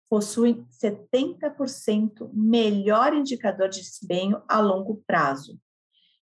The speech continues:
Questões como a entrada no mercado de maneira mais rápida,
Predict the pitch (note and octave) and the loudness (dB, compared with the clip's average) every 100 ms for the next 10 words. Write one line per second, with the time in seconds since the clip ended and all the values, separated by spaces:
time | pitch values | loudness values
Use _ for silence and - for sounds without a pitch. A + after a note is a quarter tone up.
0 | _ - F#4+ A4+ A#4 A#4 F4+ D4 A#3 G#3 | _ -2 0 4 4 4 4 4 4 4
1 | G#3 A3+ G#3+ G3 F3 F#3 F3+ F#3 E3+ E3 | 4 4 4 4 2 0 2 4 2 0
2 | D#3+ D3+ C#3+ _ - F3+ E3+ E3+ E3 D#3+ | -2 -4 -8 _ -2 0 2 2 2 0
3 | F3+ F3+ F3 E3+ D#3+ | 2 2 2 -2 -2